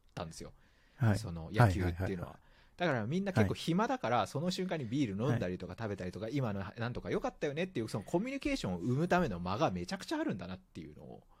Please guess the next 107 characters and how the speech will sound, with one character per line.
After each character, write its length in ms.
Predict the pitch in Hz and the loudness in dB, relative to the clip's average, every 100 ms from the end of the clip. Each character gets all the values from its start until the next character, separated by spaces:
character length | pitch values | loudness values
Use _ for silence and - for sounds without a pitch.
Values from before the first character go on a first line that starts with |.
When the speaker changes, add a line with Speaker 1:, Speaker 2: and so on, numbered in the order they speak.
| - | 4
Speaker 2:
は 180 | 127 | 6
い 40 | 98 95 | 6 2
は 80 | |
い 40 | 98 | -4
は 160 | - | -2
い。 120 | 95 110 | -4 -6
Speaker 1:
感 220 | - 98 | -6 -6
じ 80 | 78 | -6
て、 100 | 85 | -8
野 100 | 82 | -8
球 180 | - 92 | -6 -6
っ 40 | |
て 140 | - 87 | -4 -8
い 40 | |
う 60 | - | -10
の 60 | |
は。 120 | 78 - - | -14 -16 -4
な 100 | 214 | 0
ん 60 | |
で 140 | 190 160 | 2 2
野 80 | 139 | 2
球 120 | 165 | 2
は 80 | 165 | 2
コ 160 | 131 | 2
ミ 120 | 131 | 2
ュ 40 | 156 | 4
ニ 60 | |
ケ 100 | 185 | 4
ー 40 | 175 | 4
シ 80 | 185 | 2
ョ 40 | |
ン 60 | 170 | -2
ツ 140 | 214 | 0
ー 40 | 139 | 0
ル 60 | |
に 60 | 92 | 2
な 100 | 110 | 0
る 60 | 104 | 0
ん 40 | |
だ 100 | 90 | -2
な 100 | 98 | -6
っ 40 | |
て 60 | - | -6
い 20 | |
う 20 | |
の 40 | 87 | -10
は 40 | |
す 180 | - - | -4 -2
ご 100 | 82 | 0
く 120 | 87 | 0
わ 80 | 85 | 0
か 120 | - | 0
る 80 | 90 | -2
ん 40 | 82 | -4
で 80 | |
す 100 | - | -10
け 100 | - | -10
ど、 100 | 87 | -6
Speaker 2:
は 60 | 87 | -6
い。 320 | - 277 - - - | -6 -12 -12 -14 -4
Speaker 1:
た 100 | - | 2
だ 80 | 185 | 2
僕 200 | 110 143 | 4 6
は 340 | 127 285 143 98 | 8 8 2 0
別 180 | 110 110 | -4 -2
に 80 | 98 | -2
野 100 | 120 | 0
球 140 | 226 | 0
の 60 | 151 | -2
試 260 | - 190 | 0 2
合 140 | 254 240 | 4 2
を 20 | |
見 120 | 240 | 0
に 80 | 196 | -2
行 80 | - | -2
っ 20 | |
た 120 | - | -4
の 100 | - | -2
に、 80 | 185 | -4
Speaker 2:
は 40 | |
い。 40 | 135 | -2
Speaker 1:
試 240 | - 165 | 0 0
合 120 | 233 | 0
し 160 | 240 196 | 0 2
ろ 80 | 220 | 0
よ 80 | |
っ 20 | 87 | 0
て 100 | 113 | 0
思 140 | 113 | 0
っ 40 | |
ち 180 | - - | 4 6
ゃ 20 | - | 6
う、 40 | |
め 100 | 170 | 4
っ 20 | - | 2
ち 180 | - - | 0 0
ゃ 60 | |
思 100 | 208 | 2
っ 20 | |
ち 120 | 226 - | 2 -2
ゃ 20 | |
う 20 | |
ん 20 | |
で 40 | - | -6
す 60 | |
よ 60 | - | -6
ね。 120 | - | -8